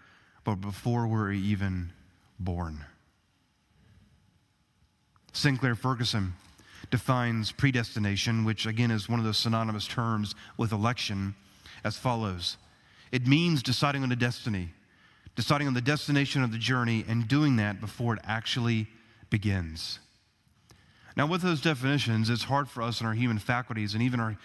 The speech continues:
even our own conventions to be able to think about a destiny or a determined endpoint before it's already began. Pretty hard to think about.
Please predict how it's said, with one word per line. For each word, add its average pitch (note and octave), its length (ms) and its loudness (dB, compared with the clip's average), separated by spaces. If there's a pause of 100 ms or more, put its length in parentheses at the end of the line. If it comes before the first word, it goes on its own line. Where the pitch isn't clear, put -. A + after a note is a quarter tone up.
(140)
even B2+ 220 2
our B2 80 2
own A#2+ 120 0
conventions A2 600 -2
to - 80 -4
be A#2+ 200 2
able C#3+ 120 0
to A#2 80 -4
think D#3+ 200 -2
about B2+ 200 0
a A2 60 -2
destiny G#2+ 600 -2 (840)
or A#2+ 180 0
a A2+ 160 0
determined A#2+ 720 0 (420)
endpoint A2+ 720 0 (280)
before C3 300 0
it's A#2+ 100 -6
already A#2 180 0
began. G2+ 540 -2 (880)
Pretty D#3 160 0
hard C#3+ 120 2
to G#2+ 60 -8
think C#3+ 180 0
about. F#2+ 280 -2